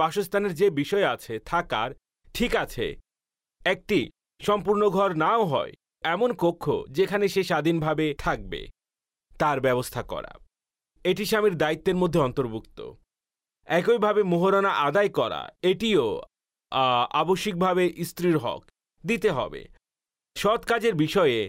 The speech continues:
তার পক্ষ থেকে যেন দিক নির্দেশনা আসতে থাকে স্বামীর পক্ষ থেকে। যদি এমন কোনো শরীয়ত বিরোধী কাজ সে তার স্ত্রীর মাঝে দেখে থাকে,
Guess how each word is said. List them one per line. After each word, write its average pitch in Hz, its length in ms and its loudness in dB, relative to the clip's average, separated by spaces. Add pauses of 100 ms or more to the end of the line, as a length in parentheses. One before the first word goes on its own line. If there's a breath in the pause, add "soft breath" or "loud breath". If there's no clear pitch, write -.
(120)
তার 131 260 2 (280)
পক্ষ - 240 0 (460)
থেকে 233 160 2 (120)
যেন 196 160 2 (220)
দিক 180 200 2
নির্দেশনা 190 420 2 (160)
আসতে 190 200 0 (100)
থাকে - 280 -10 (200)
স্বামীর 208 380 2
পক্ষ 175 180 -2 (160)
থেকে। 104 240 -12 (360)
যদি 175 180 4 (140)
এমন 208 140 0 (100)
কোনো 226 120 4 (100)
শরীয়ত 185 320 4
বিরোধী 208 280 2 (120)
কাজ 175 160 2 (100)
সে 190 160 2
তার 190 120 2 (160)
স্ত্রীর 196 320 0
মাঝে 196 180 2 (100)
দেখে 175 180 0 (100)
থাকে, 101 300 -6